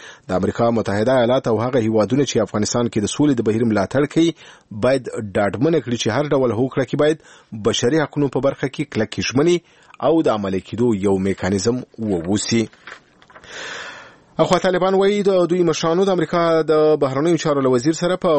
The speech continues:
غونډه کې ټینګار کړی چې دا ډله بین الافغاني خبرو ته ژمنه ده. په قطر کې د طالبانو د سیاسي دفتر ویان سهیل شاهین په یو بیان کې ویلي چې د ملا برادر په مشرۍ د طالبانو یو هیئت د امریکا د بهرنیو چارو له وزیر مایک پامپیو سره د ویډیو کانفرنس له لارې په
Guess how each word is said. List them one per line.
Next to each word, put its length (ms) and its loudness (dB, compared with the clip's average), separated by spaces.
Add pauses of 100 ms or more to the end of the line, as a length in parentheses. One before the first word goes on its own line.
غونډه 220 0
کې 120 -8
ټینګار 340 2
کړی 220 2
چې 240 2
دا 160 4
ډله 240 2
بین 160 2
الافغاني 460 0
خبرو 440 0
ته 300 2
ژمنه 460 -2
ده. 120 -4
په 100 -8
قطر 240 -2
کې 120 -2
د 100 0
طالبانو 420 0
د 100 -4
سیاسي 320 0
دفتر 320 0
ویان 320 0
سهیل 260 2
شاهین 300 2
په 100 2
یو 100 4
بیان 240 2
کې 160 -8
ویلي 220 4
چې 80 0 (500)
د 280 -2
ملا 140 2 (120)
برادر 340 0
په 140 0
مشرۍ 320 0
د 240 2
طالبانو 480 0
یو 160 2
هیئت 200 0
د 120 2
امریکا 280 0
د 140 -2
بهرنیو 400 0
چارو 200 2
له 100 4
وزیر 260 0 (400)
مایک 260 0
پامپیو 320 0
سره 280 2
د 180 2
ویډیو 320 0
کانفرنس 480 -2
له 100 2
لارې 240 2
په 60 0